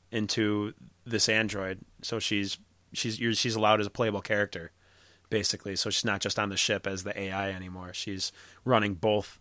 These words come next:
A I and she's this, like, actual character, a physical being. And Joker kind of falls in love with her. And the, the, you can get the ending where they're holding hands,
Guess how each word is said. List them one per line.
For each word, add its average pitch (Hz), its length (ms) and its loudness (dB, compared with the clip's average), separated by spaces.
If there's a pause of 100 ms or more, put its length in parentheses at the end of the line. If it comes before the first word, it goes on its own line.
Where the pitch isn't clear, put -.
A 104 200 2
I 101 340 -2
and 101 320 -4
she's 98 220 -2
this, - 280 0
like, 98 220 -2 (380)
actual 104 300 0
character, 98 500 -4
a 92 40 -12
physical 101 540 -4 (500)
being. 104 320 0 (840)
And 156 960 2 (280)
Joker 127 340 -2
kind 113 260 -4
of 107 60 -8
falls 107 260 0
in 107 80 -6
love 104 160 -6
with 107 100 -6
her. 104 200 -6 (220)
And 113 120 -6
the, 117 180 -6
the, 117 120 -2
you 123 80 0
can 123 100 0
get 120 140 0
the 120 140 0
ending 113 240 2
where 107 100 0
they're 104 100 0
holding 107 340 -2
hands, 101 600 -6